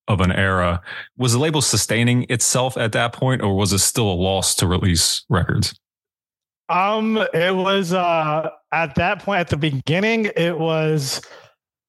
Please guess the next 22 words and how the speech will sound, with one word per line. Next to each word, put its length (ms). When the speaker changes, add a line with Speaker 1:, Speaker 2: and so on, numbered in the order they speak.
Speaker 2:
sometimes 880
I'd, 680
uh, 200
make 280
enough 280
to 120
pay 260
back 320
the 80
plant. 440
Speaker 1:
Right. 200
Speaker 2:
Sometimes 800
I 180
wouldn't. 480
It 120
was 200
definitely 460
at 120
the 80
beginning, 460
all 260
passion 500